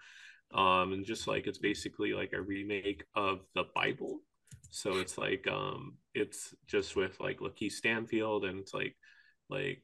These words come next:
trying to recontextualize a lot of the things, 'cause that's, like, stuff where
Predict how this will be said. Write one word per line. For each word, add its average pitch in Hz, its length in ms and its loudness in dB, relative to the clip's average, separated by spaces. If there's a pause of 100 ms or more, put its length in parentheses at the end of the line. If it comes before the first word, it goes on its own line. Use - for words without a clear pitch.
trying 101 300 2
to 101 560 0
recontextualize 101 920 0
a 101 60 -4
lot 95 120 2
of 95 120 2
the 98 60 -6
things, 101 440 -2
'cause 98 140 -2
that's, 98 180 -4
like, 95 160 -2
stuff - 320 -4
where 101 340 2